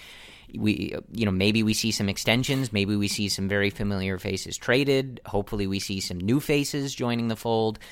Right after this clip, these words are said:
It's, it's gonna be an interesting offseason for the Chicago Cubs. I,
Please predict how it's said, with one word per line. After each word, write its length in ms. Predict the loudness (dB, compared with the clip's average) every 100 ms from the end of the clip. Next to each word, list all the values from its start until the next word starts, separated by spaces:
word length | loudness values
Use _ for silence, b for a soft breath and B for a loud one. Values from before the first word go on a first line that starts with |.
| B B
It's, 360 | 2 2 0 -2
it's 200 | -2 -2
gonna 180 | 0 2
be 140 | 4
an 60 | 4
interesting 760 | 2 0 -4 -2 0 0 -2 2
offseason 800 | 2 2 0 -4 -4 -2 -2 -4
for 540 | -2 2 4 6 4 2
the 140 | -2
Chicago 480 | -2 2 4 4 2
Cubs. 280 | 4 2 2 B B B 0
I, 180 | 0